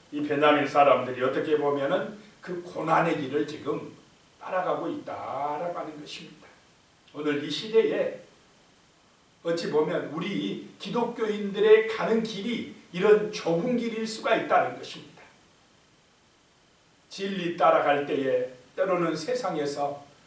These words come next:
어, 손해볼 때도 있고 요거도 먹을 때도 있다는 것입니다. 그래도 우리는 하나님의 뜻이 어디 있는지,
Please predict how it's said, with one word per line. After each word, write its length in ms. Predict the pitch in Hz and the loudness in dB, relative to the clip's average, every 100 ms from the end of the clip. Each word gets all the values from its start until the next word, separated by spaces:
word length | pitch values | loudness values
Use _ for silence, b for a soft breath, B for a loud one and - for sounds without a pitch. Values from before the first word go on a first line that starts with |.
| _ _ _ - | _ _ _ -20
어, 400 | - - - - | -18 -18 -20 -20
손해볼 540 | - 226 196 - - | -6 -4 -4 -6 -10
때도 220 | - - | -12 -14
있고 420 | - - - - - - _ | -16 -18 -18 -20 -20 -20 _
요거도 300 | - 214 226 | -4 4 6
먹을 280 | 190 175 165 | 6 2 -2
때도 260 | - - - | -6 -8 -10
있다는 480 | 175 - - - 151 | -12 0 0 0 -8
것입니다. 460 | - - - - - _ _ _ _ | -14 -16 -20 -20 -20 _ _ _ _
그래도 360 | - 151 147 127 | -8 -2 0 0
우리는 400 | 120 123 117 - - B B | -4 -8 -10 -12 -18 B B
하나님의 840 | - 240 247 240 233 233 214 214 | -4 0 2 2 2 2 2 2
뜻이 340 | 320 294 - 262 | -2 -2 0 2
어디 280 | 208 214 170 | 2 2 0
있는지, 540 | 143 143 139 - - | -4 -4 -4 -8 -14